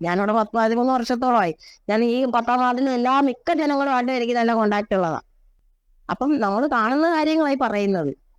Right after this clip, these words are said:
ആരെയും വീട്ടിൽ പോയോ അവര് വന്ന് നമ്മളടുത്ത് പരാതി പറഞ്ഞതോ അല്ല. നമുക്ക് നടന്നു പോകുന്ന വഴിയിലൂടെ നമ്മൾ നിരീക്ഷിക്കും. പ്രത്യേകിച്ചും ബുക്ക് വായന കൂടുതലുള്ള ഒരു സ്ത്രീയോ പുരുഷനാണെന്നുണ്ടെങ്കിൽ അവരെ പരിസര-, അവരെ നടന്നു പോകുന്ന പാതയിൽ എന്തൊക്കെ പ്രശ്നങ്ങളുണ്ടോ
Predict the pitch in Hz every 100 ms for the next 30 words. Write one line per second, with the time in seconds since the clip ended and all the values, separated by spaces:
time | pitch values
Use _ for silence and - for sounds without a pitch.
0 | _ - 196 233 254 240 262 254 254 262
1 | 233 254 262 277 294 285 285 233 220 262
2 | 269 254 254 254 214 160 147 - _ 180
3 | 214 339 359 294 392 339 330 330 285 269
4 | 277 254 285 254 247 247 208 226 254 208
5 | - _ _ _ - - - 262 349 320
6 | - _ - - - 240 226 370 349 339
7 | 359 320 311 330 330 320 311 339 302 311
8 | 311 294 330 320 302 294 294 285 294 302
9 | 240 262 302 269 277 294 262 226 247 320
10 | 294 269 247 294 311 302 285 254 269 285
11 | 262 269 277 277 240 - 269 269 240 233
12 | 240